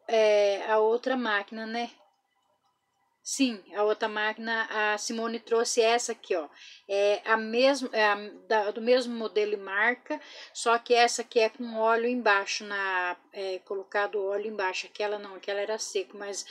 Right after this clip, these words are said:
tá, é, tá costurando bem, só que faltou serviço essa semana. Eu tô meio paradona agora porque faltou serviço.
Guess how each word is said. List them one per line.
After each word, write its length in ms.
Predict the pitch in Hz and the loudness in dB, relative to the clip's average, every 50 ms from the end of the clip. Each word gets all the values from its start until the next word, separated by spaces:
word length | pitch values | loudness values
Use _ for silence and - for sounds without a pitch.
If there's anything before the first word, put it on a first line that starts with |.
| - - - - - _ | -16 -18 -18 -20 -16 _
tá, 80 | - 214 | -8 -4
é, 260 | 202 214 202 202 196 190 | -2 0 0 0 -2 -2
tá 120 | - 208 | -4 -6
costurando 500 | - - - - 226 220 214 214 208 208 - | -8 -8 -8 -6 -2 -2 -2 -2 -4 -4 -4
bem, 240 | 220 214 220 226 226 | -4 -4 -4 -4 -8
só 200 | - - 220 214 | -6 -6 -6 -8
que 200 | - - - - | -8 -14 -18 -10
faltou 340 | - 226 220 214 - 226 | -6 -6 -4 -4 -4 -6
serviço 560 | 220 - 240 233 226 202 202 202 196 190 - 196 | -6 -2 -2 -2 -4 -2 -4 -6 -6 -6 -8 -10
essa 180 | 185 - 196 | -10 -10 -10
semana. 540 | 202 - - 190 190 196 202 220 233 247 269 - - - - - - - - | -10 -10 -10 -10 -10 -10 -10 -8 -6 -6 -6 -8 -10 -20 -20 -20 -12 -6 -4
Eu 100 | 220 - | -4 -4
tô 140 | - 220 | -4 -6
meio 240 | 208 214 214 214 220 | -4 -2 -2 -2 -2
paradona 640 | - - 220 214 214 214 202 - 208 208 202 196 196 | -2 -2 -4 -2 -2 -2 -4 -4 -8 -10 -10 -10 -12
agora 280 | 196 185 185 190 196 185 | -10 -8 -6 -6 -6 -6
porque 200 | - - - 214 | -8 -6 -8 -8
faltou 340 | - - 208 202 - - 214 | -6 -6 -8 -8 -8 -10 -10
serviço. 600 | - - 233 233 226 202 196 156 127 - - | -6 -2 -2 -2 -2 -2 -4 -8 -8 -10 -14